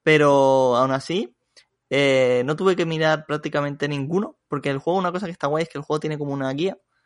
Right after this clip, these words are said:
eh, en la que te dice, bueno, un libro de pistas, que básicamente te va diciendo, como si estás mínimamente atascado, el juego te va diciendo al principio como pistas más, hay como tres o cuatro niveles, creo, algo así, y la primera es como, mm,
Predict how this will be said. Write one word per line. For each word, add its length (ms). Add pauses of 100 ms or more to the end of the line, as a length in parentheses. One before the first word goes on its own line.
(400)
eh, 840
en 140
la 120
que 100
te 100
dice, 260
bueno, 180
un 100
libro 200
de 120
pistas, 440
que 140
básicamente 560
te 100
va 180
diciendo, 840 (440)
como 380
si 120
estás 200
mínimamente 380
atascado, 640
el 80
juego 280
te 100
va 100
diciendo 380
al 80
principio 360
como 240
pistas 320
más, 380 (300)
hay 100
como 320
tres 200
o 80
cuatro 300
niveles, 340
creo, 200
algo 120
así, 200 (420)
y 80
la 140
primera 420
es 120
como, 680 (600)
mm, 1080